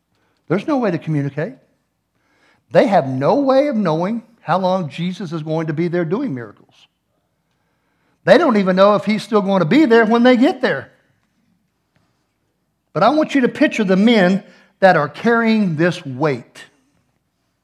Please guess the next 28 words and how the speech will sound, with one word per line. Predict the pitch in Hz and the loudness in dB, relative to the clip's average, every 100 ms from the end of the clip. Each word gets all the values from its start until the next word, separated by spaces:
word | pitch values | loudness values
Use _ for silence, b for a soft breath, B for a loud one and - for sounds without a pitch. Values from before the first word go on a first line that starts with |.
| _ _ _ _ _ _ _ | _ _ _ _ _ _ _
walking | 147 202 226 208 175 | 2 2 2 -2 -2
to | 165 | -2
where | 170 165 | -2 -4
Jesus | 123 165 135 139 - | -6 -8 -8 -12 -16
is. | 139 113 - - _ _ _ _ - | -18 -18 -20 -20 _ _ _ _ -6
Four | 226 202 | -2 0
men | 185 139 | -2 -4
carrying | 135 190 180 | -6 -8 -6
the | 156 | -6
paralytic, | - 151 139 127 135 _ _ _ _ _ _ _ _ _ _ _ | -6 -6 -6 -8 -10 _ _ _ _ _ _ _ _ _ _ _
hoping | - 247 - 165 | 2 2 4 -2
he'd | 160 160 | -4 -8
still | - 175 | -6 -6
be | 143 151 | -4 -6
there. | 123 - - _ _ _ _ _ _ _ _ _ _ _ _ _ _ _ _ | -8 -12 -20 _ _ _ _ _ _ _ _ _ _ _ _ _ _ _ _
They're | 202 | 4
not | 294 262 | 6 8
walking | 285 294 226 190 | 8 8 4 2
by | 165 | 2
sight. | - 240 165 - - - _ _ _ _ _ _ _ _ | 4 4 4 0 -16 -20 _ _ _ _ _ _ _ _
They're | 160 | 0
now | 202 202 | 4 4
walking | 175 180 180 165 | 6 4 4 0
by | 147 | 0
faith, | - 151 - - - _ _ _ _ _ _ _ _ _ | -2 -6 -8 -20 -20 _ _ _ _ _ _ _ _ _
hoping | - 220 233 202 | 4 6 6 4
that | 180 | 4
Jesus | 147 214 254 170 170 - | 2 4 4 2 -4 -6